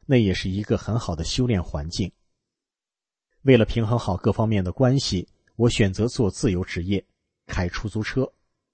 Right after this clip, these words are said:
错开做报纸的时间，我去开出租车，一天开十二个小时，那也是我的休息时间，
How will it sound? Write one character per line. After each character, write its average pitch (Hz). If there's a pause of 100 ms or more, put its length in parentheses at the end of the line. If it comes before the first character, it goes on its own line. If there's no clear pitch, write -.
(440)
错 -
开 170
做 175
报 135
纸 -
的 95
时 95
间， 127 (380)
我 104
去 101
开 104
出 -
租 101
车， - (480)
一 123
天 117
开 117
十 -
二 98
个 -
小 80
时， - (540)
那 139
也 120
是 123
我 92
的 82
休 127
息 90
时 -
间， 95